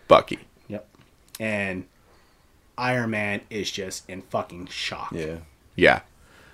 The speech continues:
Speaker 1: So he
Speaker 2: Tears
Speaker 1: is,
Speaker 2: about to flow.
Speaker 1: yeah, he turns and he looks at Bucky, and, you know, Bucky's not making eye contact. He knows. He knows what, what he did. He makes his move toward him, and Cap stops him.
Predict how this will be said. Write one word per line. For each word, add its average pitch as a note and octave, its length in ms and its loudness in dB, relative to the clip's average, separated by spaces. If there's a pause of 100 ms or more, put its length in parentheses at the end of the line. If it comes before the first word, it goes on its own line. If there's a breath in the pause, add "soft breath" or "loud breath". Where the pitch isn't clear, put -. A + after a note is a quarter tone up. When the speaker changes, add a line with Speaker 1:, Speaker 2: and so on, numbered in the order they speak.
(100)
Speaker 1:
So F#2+ 240 8
he G#2 560 10
Speaker 2:
Tears D3+ 580 8
Speaker 1:
is, - 80 -10
Speaker 2:
about A2 300 -2
to A2 80 -10
flow. D#2 400 -10
Speaker 1:
yeah, F2+ 280 12
he G#2 220 8
turns G#2 420 8
and F#2+ 60 4
he F#2 80 4
looks F#2+ 220 6
at F2 100 0
Bucky, F#2 460 6 (600 soft breath)
and, E2 560 8
you D#2+ 120 2
know, C#2+ 220 2
Bucky's E2+ 580 4
not E2 240 8
making E2+ 260 4
eye D#2 140 8
contact. F2+ 460 4
He F#2 100 0
knows. F2 540 6 (280)
He F#2+ 140 -2
knows E2+ 260 4
what, F2+ 160 2
what F2 140 6
he F2 80 4
did. D#2+ 260 6 (840 soft breath)
He G#2+ 200 8
makes G#2 240 10
his G2+ 160 4
move G2 340 8
toward F2+ 360 10
him, F2+ 260 2 (160)
and E2 300 6
Cap F#2 280 8
stops D2 400 6
him. D#2 180 -6